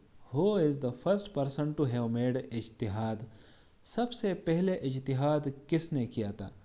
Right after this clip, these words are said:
या इस्लाम में सबसे पहले ijtihad किसने किया था? तो इसका जवाब है हज़रत अबू बकर रज़ी अल्लाह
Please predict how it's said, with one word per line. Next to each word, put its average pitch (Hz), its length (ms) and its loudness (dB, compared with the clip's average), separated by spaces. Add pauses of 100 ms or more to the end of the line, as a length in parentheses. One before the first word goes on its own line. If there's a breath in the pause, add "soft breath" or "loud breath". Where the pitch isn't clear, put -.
(420 soft breath)
या 135 120 2 (140)
इस्लाम 175 420 0
में 143 80 2
सबसे 151 400 -2 (100)
पहले 147 300 0
ijtihad 123 480 0 (100)
किसने 131 360 0
किया 101 200 -6
था? 98 180 -8
तो - 140 -12
इसका 156 360 0
जवाब 123 340 2
है 151 180 0 (480 loud breath)
हज़रत 170 300 0
अबू 131 260 2
बकर 143 280 2
रज़ी 139 240 2
अल्लाह 143 420 4